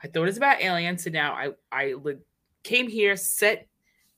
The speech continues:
to watch an alien movie." And what?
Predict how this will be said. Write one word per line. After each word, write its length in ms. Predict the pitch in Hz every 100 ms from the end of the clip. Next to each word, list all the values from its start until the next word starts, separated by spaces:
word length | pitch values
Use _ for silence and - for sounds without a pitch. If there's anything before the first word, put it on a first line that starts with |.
| -
to 120 | 165
watch 380 | 156 156 160 170
an 60 | 151
alien 560 | 123 147 151 135 117
movie." 460 | 117 107 - 90 - _
And 200 | 156 156
what? 340 | 175 247 -